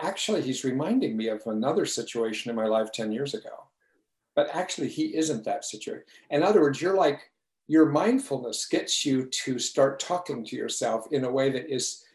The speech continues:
corrected. It's assessing what is going on here. And that's so smart that it helps you start to calm down a little bit, or at least assess the situation and regulate. So my second point I wanted to make,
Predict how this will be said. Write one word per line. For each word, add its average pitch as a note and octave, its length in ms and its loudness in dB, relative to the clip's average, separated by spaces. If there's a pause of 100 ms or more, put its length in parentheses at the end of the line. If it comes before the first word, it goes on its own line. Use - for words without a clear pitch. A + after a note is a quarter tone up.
(140)
corrected. C#3 720 2
It's - 180 -8
assessing - 720 0 (360)
what G#3+ 180 2
is B3 160 2
going B2+ 320 0
on D#3+ 220 -4
here. - 380 -10 (340)
And D3+ 200 0
that's A#3+ 260 4
so B3 340 2
smart - 720 0 (420)
that D#3+ 100 4
it E3+ 120 0
helps A3 340 2
you F#3 80 -2
start E3 400 -4
to D#3 300 2
calm E3+ 340 -6
down G3 260 2
a E3+ 60 2
little C3+ 240 2
bit, C3 160 -2
or C#3 160 4
at C#3 140 0
least G3 420 -4 (300)
assess F#3+ 440 2
the D3+ 60 -6
situation C#3 640 -4
and B2 80 -2
regulate. C#3 420 -2 (300)
So D#3+ 300 6
my D#3+ 140 4
second B3 440 2
point C#3 260 2
I C3 80 6
wanted A#2+ 280 2
to A2+ 60 -10
make, A#2 200 -6